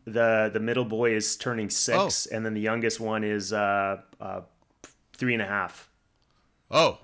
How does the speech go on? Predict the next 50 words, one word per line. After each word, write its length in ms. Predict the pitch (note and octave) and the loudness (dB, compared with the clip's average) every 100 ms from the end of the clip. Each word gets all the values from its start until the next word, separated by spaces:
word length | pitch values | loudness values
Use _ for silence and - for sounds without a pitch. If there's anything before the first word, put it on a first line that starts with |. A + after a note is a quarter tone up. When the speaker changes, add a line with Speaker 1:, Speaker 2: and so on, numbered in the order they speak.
| - | -6
Speaker 2:
okay. 300 | C3 - F2 | -6 -8 -12
So 180 | - | -10
we're, 300 | C#3 G3 D#3+ - _ B2+ | -2 0 0 -4 _ -2
we're, 300 | D3 C3+ C3 | 2 4 2
yeah, 160 | C#3 | 0
okay. 180 | G#2 G#2+ | -2 -4
So 140 | F#2 A#2+ | -8 -2
my 200 | D3 D#3+ | 2 4
oldest 360 | C3 G#2 F2+ | 2 -2 -8
is 80 | D#2+ | -12
fourteen. 480 | - E2+ - - - _ - | -14 -16 -16 -20 -20 _ -4
Speaker 1:
Okay. 220 | G3 D3+ - - | -2 -2 -8 0
Speaker 2:
But 80 | |
Speaker 1:
There 140 | B2 A2 | 2 2
you 60 | |
go. 60 | A#2 | -2
Speaker 2:
my, 260 | A2+ A2+ G#2 - | -2 -2 -2 -4
but 160 | A#2+ | -4
my 160 | A#2 A2 | -2 -4
s-, 420 | - - - - B2+ | -4 -6 -8 -16 -6
number 300 | B2+ B2+ A2 | -4 -2 -6
two 280 | - D3+ | -2 -2
and 140 | B2+ G#2 | -2 -6
three 460 | G#2+ C3 A#2+ G2 F#2+ | -6 -4 -2 -4 -6
are 240 | G2 G2 | -4 -4
thirteen 540 | F2 - B2+ G#2+ A2+ G#2 | -6 -6 -6 -6 -8 -8
and 260 | F#2 E2+ D2+ _ _ | -8 -12 -16 _ _
thir-, 220 | A#2 G#2+ - - | -8 -8 -12 -16
well, 240 | E2+ C#2 _ _ _ | -16 -16 _ _ _
twelve 380 | - A2 F#2 E2 | -10 -6 -6 -10
and, 100 | D2 _ | -20 _
well, 120 | G#2+ A2 | -10 -6
they 140 | A2 | -4
just, 300 | B2 B2+ - | -4 -6 -4
they're 160 | C3 D3 | 2 4
all 180 | E3+ | 6
having 180 | D3 B2 | 4 0
their 120 | A2+ | -4
birthdays 420 | F#2 F2+ - C#2+ F#2 | -6 -10 -12 -16 -14
right 140 | D#2+ | -12
now. 160 | D#2+ D#2 - | -12 -14 -10
But 160 | G#2 - - - _ - | -10 -10 -20 -20 _ -6
by 140 | A2+ | -4
the 180 | G#2 A#2 | -2 -2
end 160 | C#3 C3 | -2 -2
of 80 | |
the 60 | A2 | -4
summer, 420 | - C#3+ A#2 G#2 | -4 -2 -2 -4
they 160 | G2 G#2 | -6 -6
will, 340 | G2+ G2 G2 | -6 -6 -8